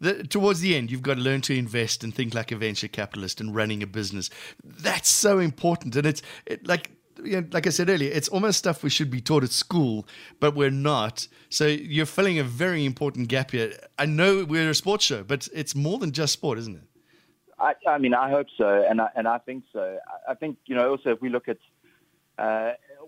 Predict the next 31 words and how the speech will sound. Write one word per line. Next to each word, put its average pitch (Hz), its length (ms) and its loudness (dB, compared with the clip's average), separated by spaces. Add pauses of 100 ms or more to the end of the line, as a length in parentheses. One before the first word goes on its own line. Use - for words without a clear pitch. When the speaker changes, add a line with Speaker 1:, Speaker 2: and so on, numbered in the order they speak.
Speaker 2:
all 143 240 -2
sporting 113 380 -2
codes, 90 320 -8 (800)
uh, 107 280 -2
I 131 60 2
think 151 200 -2
for 131 120 -2
one 127 180 0
in-, 127 160 -10 (160)
in-, 117 100 -10
in-, 123 180 -10
an 120 120 -2
instance 113 360 -4
is, 104 120 -4 (120)
is 117 180 2 (200)
our, 113 220 2 (160)
our 117 120 2
professional 123 440 -6
boxers 117 380 -4
in 110 100 -8
South 104 140 -2
Africa. - 480 -4 (640)
You 117 80 0
know, 120 100 4
they, 135 320 2 (280)
Speaker 1:
Mm. 127 120 -18
Speaker 2:
they 143 300 0 (500)
start 147 280 0
careers 127 380 0
very 117 260 -2
young. 107 340 -4